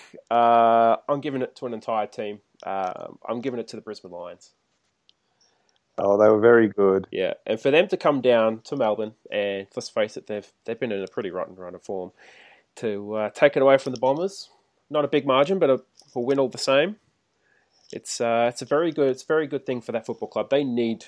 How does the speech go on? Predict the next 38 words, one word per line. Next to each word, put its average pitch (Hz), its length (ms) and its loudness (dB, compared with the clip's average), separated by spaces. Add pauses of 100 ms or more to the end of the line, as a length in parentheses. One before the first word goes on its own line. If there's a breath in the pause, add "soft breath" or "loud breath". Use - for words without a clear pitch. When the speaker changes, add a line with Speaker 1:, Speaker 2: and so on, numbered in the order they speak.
Speaker 1:
as 113 160 -10
many 127 240 -2
wins 113 220 -4
as 101 80 -12
they 104 100 -6
possibly 110 360 -6
can, 101 480 -10
and 101 380 -12
they 117 120 -4
need 113 180 -8
to 110 80 -14
get 117 280 -8
really 117 280 -8
good 110 260 -8
games 107 320 -6
into 107 200 -14
the 101 80 -8
young 101 180 -6
players, 104 420 -6 (380 soft breath)
and 117 100 -10
they 139 80 2
desperately 131 460 0
need 123 180 -4
to 117 60 -10
keep 143 220 -2
them. 113 160 0 (1900 loud breath)
Speaker 2:
Well, 196 140 10
they've 214 220 8
been 277 220 8
signing 180 480 4
all 113 200 6
their 107 280 8
players 127 560 2
recently, 98 480 2
like, 101 240 6
in 123 100 0
the 110 80 2
last 139 420 8